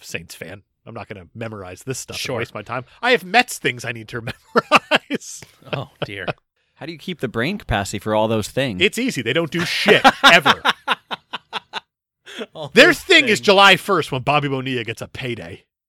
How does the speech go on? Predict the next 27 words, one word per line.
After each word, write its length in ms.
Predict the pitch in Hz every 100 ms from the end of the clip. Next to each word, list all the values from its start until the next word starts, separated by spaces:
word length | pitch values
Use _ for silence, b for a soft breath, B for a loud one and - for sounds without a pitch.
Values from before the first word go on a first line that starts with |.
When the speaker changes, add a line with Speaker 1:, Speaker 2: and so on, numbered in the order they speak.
| _
Speaker 1:
It's 180 | 185 160
pathetic. 640 | - 156 - - 120 - _
Speaker 2:
That's 160 | 120 -
Speaker 1:
I 60 |
wanna 260 | 214 349 403
say 180 | - 226
it 80 | 180
was, 140 | 180
it, 60 | 190
like, 60 | 208 185 131
Speaker 2:
fantastic. 60 |
Speaker 1:
wasn't 240 | 208 254 - _ _ -
too 220 | 196 180
long 340 | 156 151 151
ago 200 | 120 113
that 140 | 107 -
Bobby 160 | 131 123
Bonilla 180 | 120 120
was, 120 | 104
like, 120 | 107
the 100 | -
highest 320 | 107 120 117
paid 180 | - 127
outfielder 580 | 110 113 - 98 92 - _ -
on 140 | 113
that 160 | 104 98 _ _ _
payroll. 380 | - 117 98 92